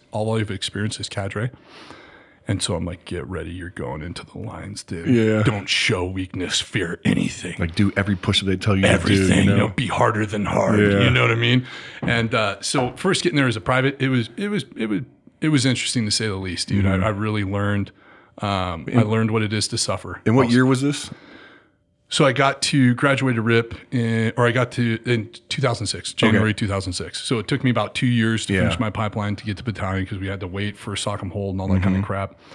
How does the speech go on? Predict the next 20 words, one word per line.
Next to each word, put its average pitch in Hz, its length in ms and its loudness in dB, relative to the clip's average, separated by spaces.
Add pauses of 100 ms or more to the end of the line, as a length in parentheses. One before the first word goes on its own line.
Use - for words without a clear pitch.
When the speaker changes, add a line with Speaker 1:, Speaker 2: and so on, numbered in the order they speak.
(260)
Speaker 1:
Um, 104 340 -2
and 117 140 -2
so 117 100 0
I 107 80 2
get 120 140 -2
there 120 180 2
in 95 120 0
two 127 160 0
thousand 110 340 0
six, 101 340 -2
and 110 140 -4
at 101 80 -4
first 151 240 2
when 120 80 4
I 110 60 2
get 98 180 -4
there, 101 200 -2 (440)
they're 107 160 2
gone. 85 240 -6 (400)
Speaker 2:
Right. 92 220 0